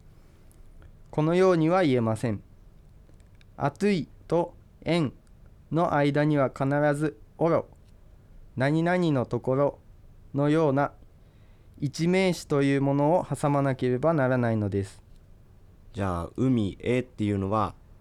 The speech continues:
Speaker 2: アトゥイエンではないんですね。
Speaker 1: そうですね。アトゥイエンという形ではなく、アトゥイオレン
Speaker 2: うんうん。
Speaker 1: というふうに、オロというものが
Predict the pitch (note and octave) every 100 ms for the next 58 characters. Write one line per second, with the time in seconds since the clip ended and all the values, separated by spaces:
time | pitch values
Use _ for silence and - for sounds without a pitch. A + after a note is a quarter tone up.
0 | - - - - G#2 - C#3 C#3+ B2 G2+
1 | - - C3 C#3 A2 - - - - -
2 | - - - C#3+ C3 F2 E2+ - - -
3 | - - F2+ G2 - - - - - C3+
4 | G#2 G2+ - A2 G#2 - - - - -
5 | B2 - D3 D3 C#3 - - - D3 D#3
6 | C3+ B2+ A2+ A2 - - A#2 A2+ A#2 B2
7 | B2 A2+ A#2 A#2+ E3 F3 - - - -
8 | - - - A#2 A#2+ - D3+ B2+ - A#2
9 | G#2+ C3 C3 G#2 - - - - G#2+ F#2
10 | E2+ F#2 D#2+ - - - - - - A2+
11 | G#2 G2 F#2+ G2 F#2+ F#2+ - - - C3+
12 | B2+ - - - A2 G#2+ A2 A2+ C#3 D3+